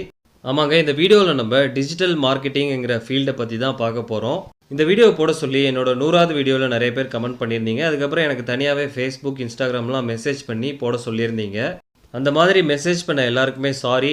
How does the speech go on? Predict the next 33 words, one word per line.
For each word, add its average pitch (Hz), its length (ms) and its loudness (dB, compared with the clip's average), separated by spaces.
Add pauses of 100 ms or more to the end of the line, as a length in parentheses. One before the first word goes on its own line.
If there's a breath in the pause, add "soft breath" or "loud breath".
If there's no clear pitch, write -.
(140)
நான் 120 140 0
இந்த 113 140 -2
வீடியோ 139 160 2 (100)
ரொம்ப 127 220 0
லேட்டா 120 240 -2 (120)
போடுறதுக்கு. 113 460 -4 (440)
ஏன்னா 151 120 0 (100)
நடுவுல 180 320 6 (140)
முக்கியமான 196 480 2
இன்ஃபர்மேஷன்லாம் 143 640 -2
அப்டேட் 143 340 0
பண்ண 127 240 -2 (100)
வேண்டிய 120 240 -2 (160)
சூழ்நிலை 131 460 -2
இருந்ததுனால 123 600 -2 (220)
இந்த 139 120 -2 (100)
வீடியோல 165 460 4
என்னால 151 360 4
நிறைய 165 220 4 (140)
டைம் 151 260 2
ஸ்பெண்ட் 139 340 -4
பண்ண 139 140 2 (100)
முடியல. 120 320 -2 (760)
அதனால 160 320 4
தான் 185 140 8
இந்த 156 180 4
வீடியோ 170 220 6 (120)
போடுறதுக்கு 139 520 0
கொஞ்சம் 123 260 0
லேட் 131 240 2
ஆயிடுச்சு. 117 340 0 (440)
நான் 139 160 0
முன்னாடியே 160 300 4